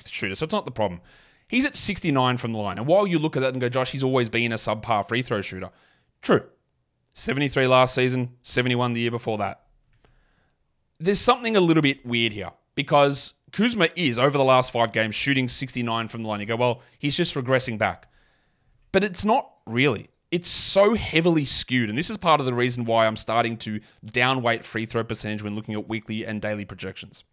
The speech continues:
Over the last three games, he's two of five from the line. Okay, that's really bad. That's forty percent. In his previous nine games, he was thirty-one of thirty-six.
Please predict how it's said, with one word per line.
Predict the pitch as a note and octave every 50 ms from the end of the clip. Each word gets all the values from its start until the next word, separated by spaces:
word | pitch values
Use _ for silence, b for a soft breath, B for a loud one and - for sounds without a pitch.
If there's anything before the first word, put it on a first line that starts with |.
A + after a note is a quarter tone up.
| _ _ _ _ _ _ _ _ _ _ _ _ _ _ _ _ _ b b b b b b b b b
Over | - A#3 A3
the | G#3+
last | G3 F3+ F3 E3 - -
three | E3 D3+ B2+
games, | C#3 C#3+ D3 C#3 B2+
he's | - D#3+ -
two | - - - - F#3 F3+
of | D#3+ -
five | - C#3 C3 C3 C3+ C3
from | - B2+ A#2+
the | A2
line. | G#2 G2+ A#2 C3 - - _ _ _ _ _ _ _ _ _ _ _ _ _ _ _ _ -
Okay, | - - A2+ D#3+ - - -
that's | C3 C3+ - - C#3+
really | D3+ D3 C3+
bad. | B2 C#3 D#3 B2 A2
That's | A#2 A#2 -
forty | - C3+ C#3 C3 B2
percent. | - A2+ - D3+ C#3+ - - _ _ _ _ _ _ _ _ _ _ _ _ _ _ _ _ _
In | - D3+
his | D3+ D3
previous | - - F3+ G3 A#3 A3+ G#3+ E3+ - -
nine | C3 C3+ C#3 D#3 F3+ F#3+ F3+
games, | C3+ A#2 A#2 A#2+ A#2+ -
he | C3+
was | C3+ B2
thirty-one | - - C3+ C#3 D3 D3 C#3+ C3+ C#3 C#3
of | C3 C3+
thirty-six. | - C#3 C#3 C#3 C3 B2 - F#3+ F3+ B2+ - - - - -